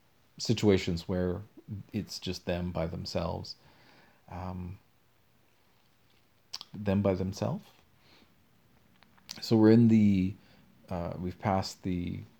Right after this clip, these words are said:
act border, and now we're in the second act, first part of the second act. And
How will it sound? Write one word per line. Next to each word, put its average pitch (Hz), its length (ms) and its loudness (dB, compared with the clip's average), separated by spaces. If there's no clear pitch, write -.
act 95 500 -12
border, 95 460 2
and 90 140 -2
now 92 160 -4
we're 92 180 -4
in 92 100 -2
the 87 100 -4
second 90 540 -2
act, - 600 -10
first - 360 -4
part 98 220 -2
of 95 140 -6
the 101 60 -14
second 90 400 -10
act. 87 340 -14
And 92 640 2